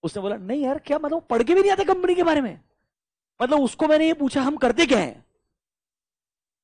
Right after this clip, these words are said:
उसका answer ये था, "Pharma में हो यार, यूएस Pharma मतलब इतना बड़ा है, क्या बड़ा इंडस्ट्री आप लोग का?" वो उसके ऊपर पांच मिनट बात कर रहा है मेरे से, उसको idea भी नहीं है मेरा धंधा क्या है,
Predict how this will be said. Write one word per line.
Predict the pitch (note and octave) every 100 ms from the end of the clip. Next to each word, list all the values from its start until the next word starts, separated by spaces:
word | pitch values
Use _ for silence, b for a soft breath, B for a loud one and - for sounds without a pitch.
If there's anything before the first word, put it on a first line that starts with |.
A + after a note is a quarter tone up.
| _
उसका | A#3 A#3 D4+
answer | C#4 D#4
ये | C4
था, | D3+ - _ _ _ _ _ _ _ _ _ _ -
"Pharma | A3 C#4
में | D#4+
हो | C4+
यार, | B3 C#4 A#3 _ _ _ _ _ _ _ -
यूएस | F#3 C#4+
Pharma | B3+ C4 D4
मतलब | D4
इतना | - D4+
बड़ा | D4 B3+
है, |
क्या | - B3
बड़ा | A#3+ B3+
इंडस्ट्री | B3 B3+ -
आप | A#3+
लोग | A#3+ -
का?" | -
वो | -
उसके | A#3+ -
ऊपर | C#4+
पांच | B3+ C4
मिनट | C4
बात | C4+ -
कर |
रहा | B3+
है | B3
मेरे | A3+
से, | - - _ _ _ _ _ _ _ _ _ _ _ _
उसको | C4 -
idea | D4 G#3 B3 D#4
भी | D#4+
नहीं | D#4+
है | D#4+
मेरा | D#4+
धंधा | D4 D4+
क्या | C#4+
है, | C4 -